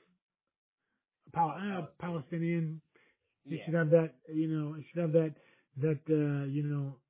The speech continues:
Speaker 1: that, um, Arab, Palestinian, Jewish beak,
Speaker 2: <laughs>
Speaker 1: um, that,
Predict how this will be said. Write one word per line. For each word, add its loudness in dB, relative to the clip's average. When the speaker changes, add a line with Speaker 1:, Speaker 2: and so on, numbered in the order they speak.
Speaker 1:
that, -6
um, -6
Arab, 12
Palestinian, 4
Jewish 8
beak, 4
Speaker 2:
<laughs> -14
Speaker 1:
um, -6
that, -4